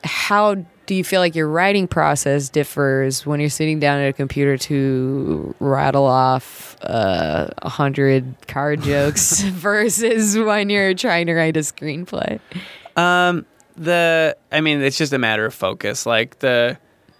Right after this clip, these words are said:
Speaker 2: like, when you're writing cards, it's like, these are tangential,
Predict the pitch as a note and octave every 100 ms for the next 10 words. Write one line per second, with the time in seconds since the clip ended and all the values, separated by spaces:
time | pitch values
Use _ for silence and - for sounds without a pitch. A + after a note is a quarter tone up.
0 | _ - C#3+ B2 A#2+ _ - _ _ A3+
1 | - D3 C#3+ C#3 C3 C3 C3 B2+ B2 B2
2 | A#2+ - C#3+ - B2 B2+ C3+ C3+ - -
3 | - B2 - A#2 G#2+ G2 _ _ - D3
4 | C#3+ - C3+ C3 B2+ C3 B2 C3 B2 A#2+
5 | A#2+ A#2+ - -